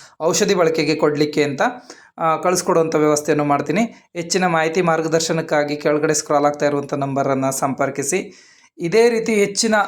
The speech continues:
ಮಾಹಿತಿ ಮಾರ್ಗದರ್ಶನಕ್ಕಾಗಿ ಸದಾ ಸ್ವಾಸ್ಥ್ಯ ಮಾರ್ಗದ ಜೊತೆಗೆ ಮುಂದುವರಿಯಿರಿ ಬಂಧುಗಳೇ. ಸ್ವಾಸ್ಥ್ಯ ಮಾರ್ಗ YouTube ಚಾನಲನ್ನು ಸಬ್ಸ್ಕ್ರೈಬ್ ಮಾಡಿ, ಸ್ವಾಸ್ಥ್ಯ ಮಾರ್ಗ Facebook ಪೇಜನ್ನು ಫಾಲೋ ಮಾಡಿ.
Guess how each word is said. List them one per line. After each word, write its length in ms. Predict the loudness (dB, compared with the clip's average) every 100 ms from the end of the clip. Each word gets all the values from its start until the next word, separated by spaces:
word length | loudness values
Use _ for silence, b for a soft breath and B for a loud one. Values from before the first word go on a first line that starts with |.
| -2
ಮಾಹಿತಿ 600 | 0 2 2 0 -2 0
ಮಾರ್ಗದರ್ಶನಕ್ಕಾಗಿ 920 | 0 0 0 -2 -2 -2 0 2 2
ಸದಾ 440 | 0 2 4 4 2
ಸ್ವಾಸ್ಥ್ಯ 500 | 2 2 2 2 2
ಮಾರ್ಗದ 380 | 2 2 0 -2
ಜೊತೆಗೆ 340 | -2 -2 0
ಮುಂದುವರಿಯಿರಿ 540 | 0 0 2 2 2
ಬಂಧುಗಳೇ. 680 | 0 0 0 0 0 -6 _
ಸ್ವಾಸ್ಥ್ಯ 360 | -4 0 0 2
ಮಾರ್ಗ 260 | 2 2 4 4 4 0
YouTube 360 | -2 -2 0 0
ಚಾನಲನ್ನು 480 | 0 0 0 0 0
ಸಬ್ಸ್ಕ್ರೈಬ್ 640 | 0 -2 0 2 0 2
ಮಾಡಿ, 420 | 0 0 -2 -8 b b b _ _
ಸ್ವಾಸ್ಥ್ಯ 400 | -6 0 0 2
ಮಾರ್ಗ 280 | 2 2 4 2 2 0
Facebook 420 | 0 0 -4 -2
ಪೇಜನ್ನು 420 | 0 0 0 0
ಫಾಲೋ 360 | 0 2 2 2
ಮಾಡಿ. 580 | 0 -2 -4 -10 _